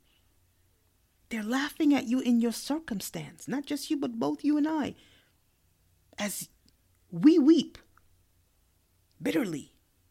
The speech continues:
But remember, God is always able.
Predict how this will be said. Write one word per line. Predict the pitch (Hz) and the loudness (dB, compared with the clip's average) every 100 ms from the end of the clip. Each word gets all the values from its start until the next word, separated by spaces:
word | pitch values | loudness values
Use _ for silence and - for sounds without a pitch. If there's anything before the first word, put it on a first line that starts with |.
| _ _ _ _ _ _ _ _ _ _ _ _ - | _ _ _ _ _ _ _ _ _ _ _ _ -18
But | - | -12
remember, | 180 175 190 196 180 - - _ _ _ _ _ _ _ _ _ _ _ _ _ _ _ _ _ _ - | -6 -4 -2 -2 -4 -10 -16 _ _ _ _ _ _ _ _ _ _ _ _ _ _ _ _ _ _ -8
God | 202 220 220 233 _ _ _ _ _ _ _ _ _ 185 | -4 -4 -6 -10 _ _ _ _ _ _ _ _ _ -10
is | 160 - _ - | -8 -12 _ -2
always | 233 254 185 156 139 131 - - _ _ _ _ _ | 4 6 4 0 -4 -8 -16 -20 _ _ _ _ _
able. | - 170 156 127 | -2 -2 -2 -10